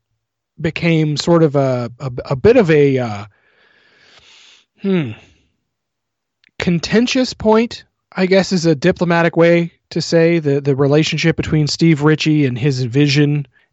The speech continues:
and Python Angelo's art and his vision. The guidance from Steve was that you were outrunning the police in a police chase. It was more about the story of a chase and getting away from the police.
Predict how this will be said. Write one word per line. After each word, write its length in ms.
and 160
Python 440
Angelo's 560
art 300
and 120
his 260
vision. 420
The 100
guidance 560
from 180
Steve 420
was 240
that 140
you 120
were 220
outrunning 480
the 80
police 420
in 80
a 60
police 340
chase. 500
It 120
was 160
more 280
about 280
the 100
story 1000
of 180
a 60
chase 760
and 220
getting 280
away 400
from 240
the 80
police. 600